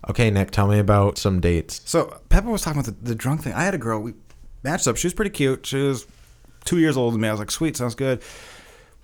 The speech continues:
Speaker 2: Went well. We decided to set up a date, so we did. And I remember I went over to her house, her apartment, and I walk in there. You know, things go, "Hey, how are you? How are you going?" She, ki-, you know, looks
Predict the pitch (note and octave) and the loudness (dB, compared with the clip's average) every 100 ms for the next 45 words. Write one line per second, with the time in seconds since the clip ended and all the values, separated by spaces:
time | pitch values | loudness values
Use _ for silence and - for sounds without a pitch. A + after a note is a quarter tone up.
0 | - - _ _ _ - A2 A#2+ D3+ B2+ | -20 -20 _ _ _ -18 -2 0 2 2
1 | D3 D3 B2 A#2 A#2 B2+ A2+ B2 G2+ F#2+ | 4 4 0 -2 0 0 0 -4 -4 -2
2 | D3 C#3+ A2 G#2 C3+ B2 F#2 - G#2 A2+ | -2 -2 -4 -2 0 0 -2 -6 -2 0
3 | G#2+ G#2 - A#2 B2 A2 B2+ C#3 C#3 D3+ | 0 -4 -4 -2 0 0 2 2 2 2
4 | A2 F#2+ G2+ - - - - - A2+ A#2+ | 4 2 2 -4 -6 -14 -8 -4 2 2
5 | G2+ F#2+ F#2 - - - - - - G#2+ | 2 0 -4 -8 -20 -20 -20 -20 -10 -4
6 | A2 A2 A2 A2 A2+ C#3 D3 D3+ A2 G2+ | -2 -2 -2 -2 0 2 2 2 2 2
7 | A2+ G#2+ G#2+ A#2+ A2+ D#3+ F#3 F#3+ F3+ F3+ | 2 2 0 -2 -2 -2 -2 -2 -2 -2
8 | F3+ E3 D#3+ D#3+ D#3 C#3 C3+ - C#3+ - | -2 -2 -2 -4 -2 0 0 -2 -8 -10
9 | - - - G#3+ A#3+ G#3 F#3+ F#3+ - | -14 -16 -6 -2 0 0 0 -2 -4